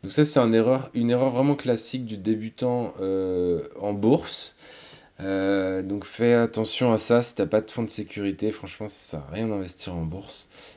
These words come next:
Mais ce fonds de sécurité et ensuite, éventuellement, euh, pourquoi pas, euh, investir en bourse.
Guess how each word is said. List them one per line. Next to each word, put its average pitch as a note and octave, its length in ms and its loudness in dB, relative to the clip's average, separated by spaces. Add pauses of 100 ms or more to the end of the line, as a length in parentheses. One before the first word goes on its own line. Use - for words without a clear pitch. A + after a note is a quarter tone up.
(120)
Mais G#2+ 260 4
ce - 160 -8
fonds G2+ 260 -8
de F#2+ 60 -6
sécurité F2 760 -2
et F#2+ 60 -2
ensuite, F#2 600 -4
éventuellement, F#2 800 0 (420)
euh, D#2+ 600 0
pourquoi F2 420 -6
pas, G#2+ 400 8
euh, D#2+ 380 -2
investir F#2+ 580 -6
en F#2 60 -6
bourse. - 400 -12